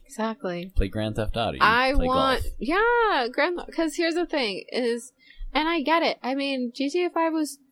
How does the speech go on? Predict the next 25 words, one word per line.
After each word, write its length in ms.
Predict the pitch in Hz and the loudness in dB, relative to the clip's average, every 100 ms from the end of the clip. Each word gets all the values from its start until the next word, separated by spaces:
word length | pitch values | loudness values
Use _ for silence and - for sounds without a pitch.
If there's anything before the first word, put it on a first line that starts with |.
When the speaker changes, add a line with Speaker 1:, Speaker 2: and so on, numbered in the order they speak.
| _ _ _ _ _ - | _ _ _ _ _ -18
Speaker 1:
it's 160 | - | -18
great. 600 | - - - 403 440 403 - | -18 -16 -6 -2 0 0 2
I 80 | |
love 360 | 392 539 508 - | 2 4 2 0
G 120 | 480 494 | -2 0
T 120 | 494 | 2
A 180 | 494 - | 2 4
four. 840 | 508 571 640 554 285 180 175 220 _ _ _ 587 587 | 6 6 6 6 2 2 -2 -6 _ _ _ -2 2
Fuck. 220 | 370 - - _ _ _ _ _ _ - | 2 0 -8 _ _ _ _ _ _ -12
Speaker 2:
Nobody 360 | 104 113 90 | -2 -2 -2
loves 280 | 76 69 73 | -4 -10 -6
G 160 | - - | -6 -6
T 80 | - | -12
A 120 | - - | -8 -8
four. 180 | - - - - | -8 -14 -20 -4
Speaker 1:
I 320 | 269 294 508 523 381 | 0 2 4 2 2
did. 540 | 320 339 403 539 571 | 2 4 4 4 2
Speaker 2:
Unironically. 840 | 110 104 98 87 76 - 65 69 _ _ _ _ _ _ _ | 2 0 0 -2 -6 -12 -18 -20 _ _ _ _ _ _ _
You 160 | 98 101 | -10 -4
like 200 | 104 98 | -2 -2
it 60 | |
ironically. 720 | 95 87 87 80 - - 85 - _ _ _ _ _ _ _ | -2 -2 -4 -6 -12 -20 -20 -20 _ _ _ _ _ _ _
Speaker 1:
I 200 | 381 587 | 0 2
had 460 | 622 539 494 427 427 | 2 2 2 2 0
fun. 320 | 415 370 403 | 0 0 2